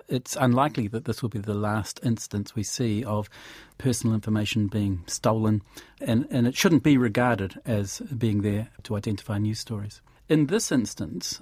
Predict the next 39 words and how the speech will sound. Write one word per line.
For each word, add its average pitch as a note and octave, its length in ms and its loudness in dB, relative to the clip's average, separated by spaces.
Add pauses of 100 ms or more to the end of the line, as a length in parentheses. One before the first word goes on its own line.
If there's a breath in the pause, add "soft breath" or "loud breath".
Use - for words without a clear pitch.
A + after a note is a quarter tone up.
uh, A#2+ 160 0
Radio A#2+ 360 0
New A2 160 2
Zealand G#2 420 -2 (320)
was B2+ 240 0
not B2+ 160 6
aware A2+ 460 4
of G#2+ 100 0
any G#2 160 2
public G2+ 400 -8
interest G#2 480 -4
when A#2 240 4
it - 160 0
accessed - 480 -4
the A2+ 120 -2
information. G#2 600 -2
So B2 180 -2
that's C#3+ 220 0
a F#3+ 140 2 (440 loud breath)
ends C#3+ 380 6
justifies A#2 600 0
the A2 80 -2
means A2+ 400 4
argument. G2+ 520 -6 (420 loud breath)
So E3+ 180 2
I'd, D#3 100 -2
I'd E3 160 2
like - 400 -2
the, A#2+ 380 4
um, A2+ 480 0
you D#3 180 -2
know, A2+ 100 2
the A2+ 220 -2
relevant A2+ 340 2
authorities A2 500 -4
to, A2 360 0
um, G#2+ 200 2 (200 loud breath)
examine B2+ 720 4
those, G#2 360 -2